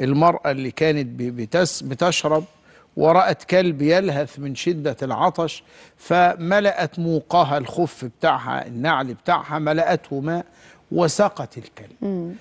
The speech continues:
Speaker 1: فشكر الله صنيعها فغفر لها وأدخلها الجنة.
Speaker 2: شوف بأبسط الأمور البسيطة
Speaker 1: آه.
Speaker 2: جدًا لنقدر نتقرب من ربنا سبحانه وتعالى.
Speaker 1: آه
Speaker 2: مش
Speaker 1: طبعًا.
Speaker 2: طالب مننا كتير.
Speaker 1: طبعًا.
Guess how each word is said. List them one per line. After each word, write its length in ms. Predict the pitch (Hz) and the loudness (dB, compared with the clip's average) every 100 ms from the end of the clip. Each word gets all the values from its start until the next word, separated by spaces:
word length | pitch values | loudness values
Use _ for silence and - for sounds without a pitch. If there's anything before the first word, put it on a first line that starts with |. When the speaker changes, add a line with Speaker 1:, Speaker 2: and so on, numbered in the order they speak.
| _ | _
Speaker 1:
فشكر 680 | _ 147 147 240 - 220 208 | _ -4 2 4 4 4 6
الله 500 | 202 196 208 185 196 | 4 6 6 4 -2
صنيعها 840 | 175 196 190 196 165 190 180 214 247 _ _ _ _ | -4 -2 0 0 2 2 2 -2 -8 _ _ _ _
فغفر 760 | - 160 175 175 165 151 151 | 0 2 4 2 2 2 2
لها 380 | 156 160 143 156 | 2 0 0 0
وأدخلها 680 | 147 151 - - 123 123 113 | 0 -2 -6 -6 -4 -6 -8
الجنة. 300 | 123 110 101 - - | -10 -12 -18 -20 -10
Speaker 2:
شوف 160 | 240 | -4
بأبسط 640 | 220 - 269 - 220 202 226 | 0 2 2 -2 -8 -4 -2
الأمور 600 | 196 202 208 240 233 214 | -2 -2 2 4 4 4
البسيطة 580 | 180 185 - 240 220 | 0 -2 2 2 4
Speaker 1:
آه. 280 | 190 269 269 | 4 4 2
Speaker 2:
جدًا 300 | 180 175 180 - - _ - | -2 -4 -4 -8 -18 _ -4
لنقدر 420 | 208 240 214 214 | 0 0 2 2
نتقرب 460 | 208 - 214 202 190 | 2 2 0 0 0
من 40 | |
ربنا 380 | 180 175 185 180 | 0 0 -2 -2
سبحانه 440 | - - - 180 | -4 -8 -4 -2
وتعالى. 280 | 175 - 202 | -2 0 4
Speaker 1:
آه 60 | 220 | 4
Speaker 2:
مش 80 | 240 | 4
Speaker 1:
طبعًا. 100 | 254 | 2
Speaker 2:
طالب 220 | 254 214 | 4 2
مننا 340 | 226 214 214 | 2 2 0
كتير. 520 | 202 - 202 165 - - - | -2 -2 -2 -2 -6 -6 0
Speaker 1:
طبعًا. 460 | 214 214 196 196 | 0 0 -4 -6